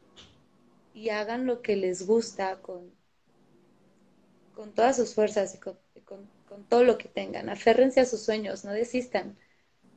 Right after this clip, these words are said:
Porque al final, cuando tú haces lo que te gusta,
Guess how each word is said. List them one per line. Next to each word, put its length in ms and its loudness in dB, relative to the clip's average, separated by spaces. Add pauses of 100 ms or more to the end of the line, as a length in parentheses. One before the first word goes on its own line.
(240)
Porque 360 -4
al 120 0
final, 640 0 (540)
cuando 360 -6
tú 220 8
haces 240 4
lo 120 6
que 100 -4
te 140 -4
gusta, 540 -4